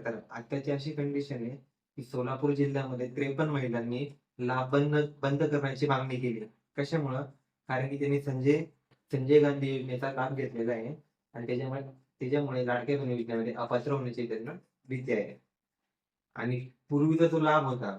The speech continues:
संजय गांधी योजनेचा लाभ घेताना, लाडक्या बहिणीचा लाभ घेतल्यावर काही अपात्र लाडक्या बहिणींनी लाभ घेतलेले, त्यांच्या लाभाची वसुली न व्हावी,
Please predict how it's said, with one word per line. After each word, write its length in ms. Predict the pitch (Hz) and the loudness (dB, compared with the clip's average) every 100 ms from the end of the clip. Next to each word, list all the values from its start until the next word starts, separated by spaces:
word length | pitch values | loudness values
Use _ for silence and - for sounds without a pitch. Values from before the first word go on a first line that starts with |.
| - | -6
संजय 300 | 127 123 127 | -4 -2 0
गांधी 260 | 127 123 127 | -2 0 -2
योजनेचा 340 | 123 123 127 | 0 -2 0
लाभ 200 | 123 123 | 2 2
घेताना, 380 | 123 120 117 120 | 0 -2 -2 -2
लाडक्या 280 | 120 113 127 | -2 -2 -2
बहिणीचा 280 | 123 113 120 | -2 -4 -4
लाभ 220 | 117 117 | -2 -2
घेतल्यावर 520 | 120 123 135 127 117 117 - _ _ - | -2 -6 -4 -2 -2 -6 -12 _ _ -12
काही 120 | 123 | -10
अपात्र 380 | 120 120 127 147 | -6 -4 -4 -2
लाडक्या 320 | 131 123 139 127 | -2 -2 -2 -4
बहिणींनी 340 | 117 117 117 | -4 -4 -4
लाभ 200 | 117 120 | -4 -4
घेतलेले, 420 | 123 113 110 107 113 - _ _ _ _ _ | -4 -2 -2 -2 -6 -10 _ _ _ _ _
त्यांच्या 300 | 123 127 131 | -2 0 2
लाभाची 460 | 143 135 135 - - | 2 2 -2 -6 -8
वसुली 360 | 131 131 151 160 | -8 -4 2 2
न 80 | 156 | 4
व्हावी, 380 | 147 120 107 | 2 0 -4